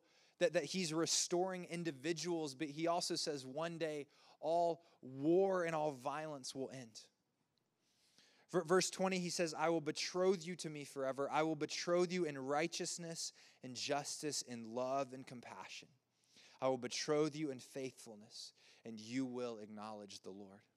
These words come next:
Once again, God's heart for the people of Israel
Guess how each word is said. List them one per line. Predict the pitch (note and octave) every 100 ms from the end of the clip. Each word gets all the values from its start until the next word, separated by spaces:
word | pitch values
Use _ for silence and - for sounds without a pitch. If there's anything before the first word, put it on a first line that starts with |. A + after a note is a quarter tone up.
| _ _ _ _ _ _ _ _ _ _
Once | C#3 C#3 D3
again, | D3 C#3+
God's | C3+ C#3+ C3+
heart | - D#3 D3+ - _ _ _
for | -
the | C3
people | - - E3 D3 C3
of | A2+
Israel | A#2 D3 C3+ C#3+ C3+ C3